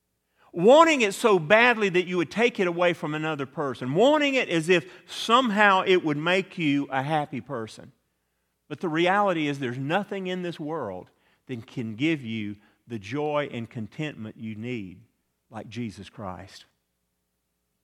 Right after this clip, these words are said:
Thomas Fuller, in his book, The Holy State, said that contentment consists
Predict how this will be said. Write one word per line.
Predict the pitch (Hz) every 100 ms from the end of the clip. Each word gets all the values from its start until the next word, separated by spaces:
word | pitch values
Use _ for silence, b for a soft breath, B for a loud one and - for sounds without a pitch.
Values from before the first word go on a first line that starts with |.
| _ _ _ _ b b -
Thomas | 147 139 117
Fuller, | - 151 139 117
in | 120
his | 113 101
book, | - 127 123
The | 110
Holy | 107 131 117
State, | - - 123 113 113
said | - 123 110
that | 110 -
contentment | 117 107 156 151 117 113 -
consists | 120 104 - 165 147 -